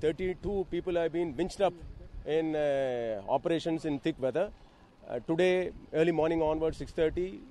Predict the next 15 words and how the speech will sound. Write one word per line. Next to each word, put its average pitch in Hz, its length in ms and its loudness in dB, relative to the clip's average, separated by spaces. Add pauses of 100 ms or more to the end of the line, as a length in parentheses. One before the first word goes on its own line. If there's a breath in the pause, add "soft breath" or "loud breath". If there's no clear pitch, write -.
(120)
the, 131 380 2 (100)
um, 110 240 -6
rescue 127 340 -2
operation 147 280 0
has 131 100 -4
been 139 140 -4
continuing 156 560 -2 (260 loud breath)
in, 143 300 0
uh, 113 720 0
um, 98 260 -12 (1300)
Sadargi, 151 640 2 (320)
in, 123 380 -2
uh, 107 520 -2
Gadag 143 280 2
district, 151 440 -4